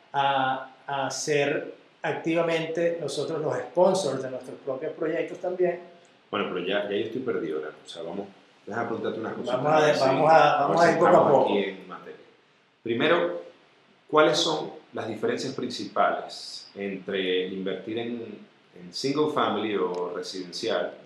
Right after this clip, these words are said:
Speaker 1: Ok.
Speaker 2: y, eh, multifamily, que es comercial, ¿no? Porque la diferencia es
Speaker 1: Correcto.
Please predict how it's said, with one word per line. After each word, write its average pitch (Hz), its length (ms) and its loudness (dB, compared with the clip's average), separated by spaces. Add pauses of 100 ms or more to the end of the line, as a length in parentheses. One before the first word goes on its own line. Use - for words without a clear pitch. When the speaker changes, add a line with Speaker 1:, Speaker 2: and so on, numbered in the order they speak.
(160)
Speaker 1:
Ok. 120 100 -10 (300)
Speaker 2:
y, - 400 -2 (520)
eh, 95 720 0
multifamily, 101 560 -8 (680)
que 98 80 -4
es - 100 -6
comercial, 101 560 0
¿no? 95 140 -8
Porque 85 220 -10
la 85 180 -8
diferencia 92 460 -6 (140)
es 127 120 -4 (340)
Speaker 1:
Correcto. 156 220 2